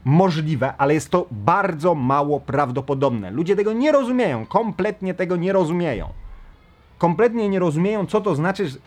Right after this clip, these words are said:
że coś jest bardzo prawdopodobne, albo coś jest mało prawdopodobne.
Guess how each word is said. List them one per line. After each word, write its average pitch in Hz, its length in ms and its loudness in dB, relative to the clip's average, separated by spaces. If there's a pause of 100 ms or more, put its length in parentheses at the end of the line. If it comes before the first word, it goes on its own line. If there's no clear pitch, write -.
(240)
że 143 160 -4
coś 190 180 -2
jest 147 200 -2 (220)
bardzo 143 360 2
prawdopodobne, 135 680 -2 (280)
albo 151 200 0
coś 220 140 -6
jest 226 140 -4
mało 220 380 4
prawdopodobne. 104 800 -4